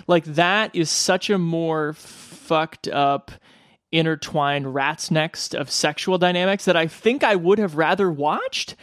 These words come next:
but at the same time, like, it's also a pretty basic, like, undercutting of, like, Clarice Starling as, like, a professional human woman that she, like, is interested in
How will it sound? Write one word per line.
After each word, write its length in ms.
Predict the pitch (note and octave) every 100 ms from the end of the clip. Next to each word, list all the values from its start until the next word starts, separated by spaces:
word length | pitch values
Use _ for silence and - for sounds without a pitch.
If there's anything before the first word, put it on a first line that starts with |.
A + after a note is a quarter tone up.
| - -
but 120 | A3+
at 80 | A3
the 80 | A3
same 240 | - B3
time, 260 | A3 G3+ F3
like, 140 | D#3
it's 120 | D#3+ -
also 420 | E3+ E3 E3+ D3+
a 60 |
pretty 640 | C#3+ - - G#3+ F3+ D#3+ C#3 _ -
basic, 500 | D3+ D#3+ - C#3+ -
like, 300 | C3 B2 - _ - _ -
undercutting 800 | D3+ D3 C#3+ - - C#3+ C3 B2+
of, 160 | C3 -
like, 380 | G2+ - - _ _ _ _
Clarice 400 | - D#3+ C3+ D3+
Starling 600 | - D#3+ D#3 D3+ B2+ A2
as, 180 | E2 -
like, 180 | D2+ -
a 280 | B1+ - G#3+ _ _
professional 640 | F3 - D#3+ - C#3+ C#3
human 720 | D3 F3 E3 D#3 C#3 C3+ C3+ F#3+
woman 560 | D#3+ E3 D3 G#2 G#3+ - - -
that 140 | D#3+
she, 260 | - E3+ D3+
like, 280 | C#3+ B2 D3+
is 140 | C3+
interested 600 | D#3 - D3 - G2 G2+
in 320 | G2 - A3